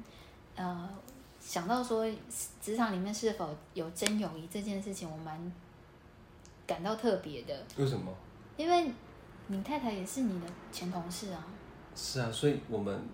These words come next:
Speaker 2: 就把这个关系
Speaker 1: 嗯。
Speaker 2: 就锁定在那个时候就好了。
Speaker 1: <laughs> 那个，不是啊，你从，像你跟太太的这种关系，就已经从前同事真友谊，然后变真爱，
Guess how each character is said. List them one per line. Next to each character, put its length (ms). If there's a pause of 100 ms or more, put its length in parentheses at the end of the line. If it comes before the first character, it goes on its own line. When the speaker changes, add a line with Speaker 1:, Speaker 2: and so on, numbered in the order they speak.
(100)
Speaker 2:
就 140
把 320
这 160
个 140
关 300
系 220
Speaker 1:
嗯。 120
Speaker 2:
就 140 (260)
锁 300
定 220
在 160
那 300
个 120
时 220
候 140
就 140
好 240
了。 200 (120)
Speaker 1:
<laughs> 240
那 100
个， 200
不 100
是 80
啊， 140
你 220
从， 300 (280)
像 320
你 100
跟 140
太 140
太 180
的 80
这 120
种 160 (160)
关 220
系， 160
就 160
已 60
经 140
从 200
前 240
同 220
事 240
真 240
友 180
谊， 200
然 100
后 100
变 160
真 280
爱， 200